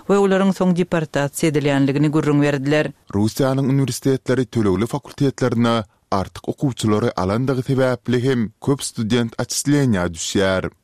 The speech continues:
Speaker 2: Köp ene atalar çağalaryny berge edip okuwa ugraýarlar. Türkmenistandaky ene atalar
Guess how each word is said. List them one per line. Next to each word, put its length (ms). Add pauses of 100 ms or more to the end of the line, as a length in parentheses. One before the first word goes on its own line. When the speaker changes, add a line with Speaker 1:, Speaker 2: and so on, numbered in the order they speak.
Speaker 2:
Köp 240
ene 180
atalar 480
çağalaryny 760
berge 320
edip 220 (220)
okuwa 400
ugraýarlar. 1000 (160)
Türkmenistandaky 1000
ene 120
atalar 500